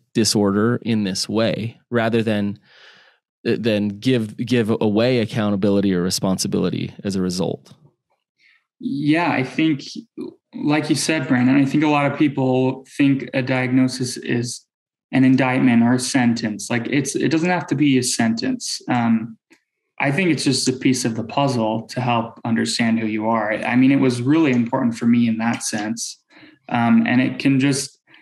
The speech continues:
Speaker 2: I mean, whether you decide to go on medication or not, or whatever the case, it can just help, you know, help you figure out your next steps, help you figure out, like, "Oh, this is a part of who I am. This is a part of my brain." It doesn't have to, like,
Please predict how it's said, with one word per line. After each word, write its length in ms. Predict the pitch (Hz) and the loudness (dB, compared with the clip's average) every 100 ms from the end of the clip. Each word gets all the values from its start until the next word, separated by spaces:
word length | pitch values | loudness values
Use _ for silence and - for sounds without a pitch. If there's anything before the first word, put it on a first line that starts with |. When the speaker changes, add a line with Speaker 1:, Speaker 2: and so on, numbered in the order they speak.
| _ | _
Speaker 2:
I 40 | 131 | 2
mean, 200 | 143 143 | 4 4
whether 240 | 151 160 | 4 2
you 120 | 143 | 4
decide 440 | 143 139 156 143 139 | 2 2 0 -2 0
to 100 | 143 | 0
go 140 | 135 | 2
on 160 | 135 131 | 2 4
medication 640 | 123 113 - 127 - 117 | 2 0 -2 -2 0 0
or 80 | 113 | 2
not, 360 | 127 165 165 - | 2 2 0 -2
or 160 | 123 | -2
whatever 380 | 120 131 143 139 | 0 0 0 0
the 120 | 127 | -2
case, 440 | 127 151 139 113 113 | -4 -2 -2 -2 -4
it 140 | 113 | -2
can 120 | 127 | 0
just 300 | 120 117 - | 0 -2 -6
help, 420 | - 123 120 113 - _ _ _ _ _ _ _ - | -4 -2 -2 -4 -16 _ _ _ _ _ _ _ -8
you 220 | - 131 | 0 2
know, 200 | 120 120 | 4 2
help 240 | 120 139 | 0 0
you 100 | 139 | 0
figure 320 | 123 135 127 123 | 0 0 2 2
out 220 | 117 113 | 0 0
your 100 | 113 | 0
next 260 | 110 110 | -2 -4
steps, 360 | - 135 135 - | -4 -2 -2 -4
help 240 | - 117 | -8 -2
you 80 | 123 | -2
figure 340 | 120 127 123 120 | 0 0 2 2
out, 440 | 117 113 113 - _ _ _ 127 | 0 0 -4 -14 _ _ _ -4
like, 200 | 113 - | -4 0
"Oh, 180 | 147 131 | 0 2
this 240 | 120 135 | 0 0
is 140 | 143 | 0
a 200 | 147 139 - | 0 -2 -10
part 240 | - 123 131 | -4 0 2
of 180 | 135 - | 0 0
who 160 | 135 | 0
I 120 | 135 | 2
am. 280 | 117 110 110 | 0 0 0
This 220 | 117 117 | 0 0
is 100 | 131 | 0
a 80 | 123 | 0
part 220 | 120 127 | 0 0
of 60 | 120 | 2
my 120 | 117 | 2
brain." 240 | 110 120 123 | 0 0 0
It 140 | 117 | 0
doesn't 200 | 139 151 | 2 2
have 220 | 139 139 | 2 0
to, 140 | 147 135 | -2 -2
like, 260 | 131 117 | -2 -2